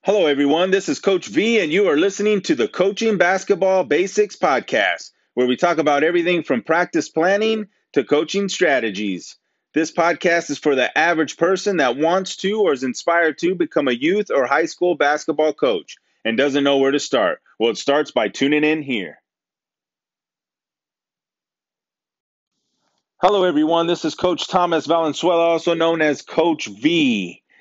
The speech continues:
Thank you for joining us here today. So a little introduction. Uh, coaching career started back in two thousand and twelve, two thousand thirteen, where I was coaching, uh, rec leagues here locally, uh,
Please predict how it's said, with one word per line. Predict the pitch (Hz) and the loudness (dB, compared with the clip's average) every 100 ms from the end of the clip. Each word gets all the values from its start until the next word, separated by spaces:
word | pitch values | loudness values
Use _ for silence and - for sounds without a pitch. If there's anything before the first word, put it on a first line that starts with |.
| _ - | _ -4
Thank | 143 147 | -2 -2
you | |
for | 147 139 | -2 -2
joining | 120 147 147 147 | 0 0 2 0
us | 143 - | 0 -2
here | - 135 131 | -2 -2 0
today. | 131 101 120 104 90 - _ _ _ | -6 -2 0 0 -2 -10 _ _ _
So | - 143 | -2 0
a | |
little | 147 151 - | 2 0 -2
introduction. | 147 156 - 156 110 127 135 - - 120 110 110 120 _ _ _ _ _ _ _ - | -4 -4 -2 -4 0 0 0 -4 -6 -2 -2 -6 -12 _ _ _ _ _ _ _ -14
Uh, | 107 98 | -12 -10
coaching | - 135 - 143 | -2 -4 -2 -8
career | - 135 135 | -2 0 2
started | 127 - - 123 123 120 120 | 0 -4 -2 0 0 -2 -2
back | 117 113 | -4 -4
in | 120 104 | -10 -12
two | - 131 | -10 -8
thousand | - 123 123 123 117 | -4 -2 -2 -6 -10
and | 101 | -12
twelve, | - 120 120 117 117 | -8 -2 0 0 -2
two | - 113 | -8 -10
thousand | 113 98 98 - | -8 -10 -14 -6
thirteen, | 104 - - 117 117 117 113 _ _ _ _ - | -6 -8 -18 -14 -14 -16 -20 _ _ _ _ -12
where | 104 104 101 104 101 | -8 -4 -4 -4 -4
I | 104 | -4
was | 101 - | -6 -8
coaching, | - 113 - 117 113 110 110 104 | -4 -4 -4 -10 -8 -10 -10 -8
uh, | 98 92 | -6 -6
rec | 107 120 - | -4 -4 -4
leagues | 113 117 117 117 - | -6 -4 -4 -10 -14
here | - 110 101 | -4 -2 0
locally, | 95 104 107 127 131 147 160 _ _ _ _ _ _ _ _ _ _ 64 | -2 -2 -2 0 0 0 -4 _ _ _ _ _ _ _ _ _ _ -20
uh, | 69 | -16